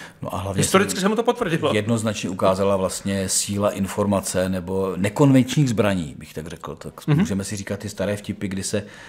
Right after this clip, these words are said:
Speaker 1: Stalin ptá těch jako biskupů, kolik má papež divizí,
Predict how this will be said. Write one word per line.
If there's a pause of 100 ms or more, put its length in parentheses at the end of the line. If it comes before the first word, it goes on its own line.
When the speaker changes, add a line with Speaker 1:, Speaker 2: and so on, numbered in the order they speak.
(160)
Speaker 1:
Stalin
ptá
těch
jako
biskupů,
kolik
má
papež
divizí,